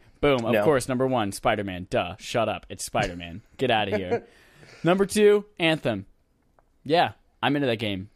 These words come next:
Speaker 1: You know why? 'Cause it's Iron Man. More Marvel superheroes. Great. Spider-Man,
Speaker 2: not.
Speaker 1: Marvel. <laughs> Last of Us Part Two, of course. Fuck yeah. Last of Us right now is my favorite game of all time. Part Two of it?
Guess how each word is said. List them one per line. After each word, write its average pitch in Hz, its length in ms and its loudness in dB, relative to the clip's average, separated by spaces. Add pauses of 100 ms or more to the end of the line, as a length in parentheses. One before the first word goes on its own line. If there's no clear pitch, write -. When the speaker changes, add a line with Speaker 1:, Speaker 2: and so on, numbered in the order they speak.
(120)
Speaker 1:
You 120 140 -4
know 117 80 2
why? 135 380 2
'Cause 139 200 -2
it's 131 160 -4
Iron 127 300 0
Man. 98 180 -8
More 107 220 -6
Marvel 113 280 -4
superheroes. 95 720 -8
Great. 101 380 -6
Spider-Man, 107 500 -2
Speaker 2:
not. 113 80 -4
Speaker 1:
Marvel. 120 480 0
<laughs> 233 1900 -2
Last 226 340 6
of 220 80 2
Us 233 120 2
Part 220 240 2
Two, 202 280 2
of 156 180 -2
course. 120 340 0
Fuck - 340 0
yeah. 120 180 4
Last 113 260 0
of 135 60 -6
Us 123 100 -6
right 127 80 -2
now 127 100 2
is 131 80 -2
my 135 80 -2
favorite 135 220 -2
game 139 140 -2
of 131 100 -4
all 135 100 2
time. 120 300 -2
Part 120 200 -4
Two 156 200 0
of 160 100 0
it? 165 160 2